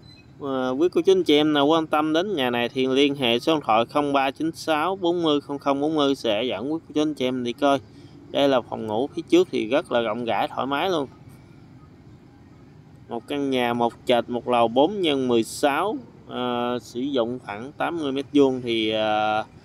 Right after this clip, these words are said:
pháp lý là sổ hồng thổ cư bốn mươi bảy mét. Ở nhà cửa khu vực này rất là đông đúc.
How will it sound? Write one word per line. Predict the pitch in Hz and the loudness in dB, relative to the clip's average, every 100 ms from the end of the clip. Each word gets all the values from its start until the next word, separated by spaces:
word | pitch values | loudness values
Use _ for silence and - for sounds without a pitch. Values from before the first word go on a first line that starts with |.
| - - - - - - - - | -20 -20 -20 -20 -20 -20 -20 -14
pháp | 156 | -4
lý | 160 | 0
là | 165 135 | 0 0
sổ | - 131 | 0 0
hồng | 127 113 107 | 0 -2 -4
thổ | 127 131 - | -8 -6 0
cư | 135 131 127 127 | 4 6 4 0
bốn | 127 139 180 | -2 -2 0
mươi | 147 | 0
bảy | 104 131 | 0 0
mét. | 160 190 - - - - | -2 -4 -10 -20 -20 -12
Ở | 139 | -8
nhà | 135 120 107 | -4 -4 -4
cửa | - 117 139 | -4 -2 0
khu | 151 135 | 2 4
vực | 113 | 2
này | 113 110 | 0 -4
rất | 123 151 | -4 -2
là | 135 | 0
đông | 117 123 | 2 2
đúc. | 131 | 2